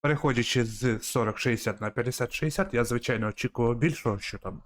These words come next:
ну, буде суперний прирост. Але прирост десять-двадцять Ф П С, ем, трошки мене засмутив, поки я, поки я не почав збільшувати налаштування. І коли я побачив, що трасування,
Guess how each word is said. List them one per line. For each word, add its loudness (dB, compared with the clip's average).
ну, -8
буде -12
суперний -12
прирост. -2
Але 2
прирост 0
десять-двадцять 0
Ф 2
П 4
С, -6
ем, 2
трошки 0
мене 2
засмутив, 0
поки 0
я, 0
поки 0
я 4
не 4
почав 2
збільшувати -4
налаштування. -2
І -4
коли 2
я 2
побачив, -2
що -2
трасування, 0